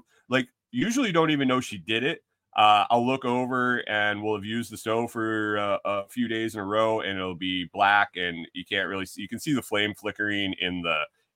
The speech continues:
in the, like, in-betweens. And then the next morning, I'll look over before the show, and she'll have a fire started,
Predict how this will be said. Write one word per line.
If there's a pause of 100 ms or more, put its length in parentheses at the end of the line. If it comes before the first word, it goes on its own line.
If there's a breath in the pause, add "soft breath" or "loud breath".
in
the,
like,
in-betweens. (560 soft breath)
And
then (120)
the
next
morning,
I'll
look
over
before
the
show,
and
she'll
have
a
fire
started,